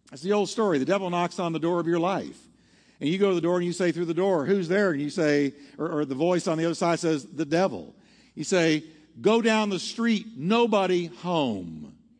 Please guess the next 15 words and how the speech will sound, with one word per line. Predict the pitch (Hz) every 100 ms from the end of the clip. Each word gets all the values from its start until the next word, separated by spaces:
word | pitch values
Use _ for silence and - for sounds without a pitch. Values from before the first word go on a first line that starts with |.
| _ _ _ _
Go | 208 208
take | 202 254 254
it | 226
up | 214 175 151 - - _ _ _ _
with | 160 196 160
the | 190 185
owner." | 196 175 110 80 - _ _ _ _ _ _ _ _ _ _ _
You | 147 214 214
put | 220 - 269
it | 269
on | 254 214 214 175
Jesus. | 208 226 156 101 -
"Take | - 269 294
it | 277
up | 269 269